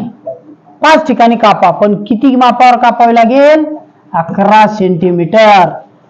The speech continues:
मी उलट उदाहरण देऊन ते समजून सांगितलं तुम्हाला, ठीक आहे? ओके, चल. पुढचं बघू. चौतीस लिटर बरोबर मिलीलिटर किती?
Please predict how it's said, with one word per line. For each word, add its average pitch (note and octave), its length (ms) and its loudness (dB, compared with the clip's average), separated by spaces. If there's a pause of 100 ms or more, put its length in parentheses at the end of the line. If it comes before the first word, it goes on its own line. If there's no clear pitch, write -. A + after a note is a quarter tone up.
मी A#3 100 2
उलट B3 320 2
उदाहरण A#3+ 480 2
देऊन A3+ 160 0
ते G#3 140 -2
समजून E3+ 340 0
सांगितलं C#3+ 380 -4
तुम्हाला, B2 300 -4
ठीक A#3 220 -2
आहे? D#4+ 300 -2 (500)
ओके, C4 260 0 (100)
चल. F#3 200 0 (2000)
पुढचं A#3+ 280 0
बघू. D#3+ 220 -2 (2250)
चौतीस C4+ 480 2
लिटर D4 360 2
बरोबर A#3+ 360 2
मिलीलिटर G#3+ 600 0
किती? D#3 340 -4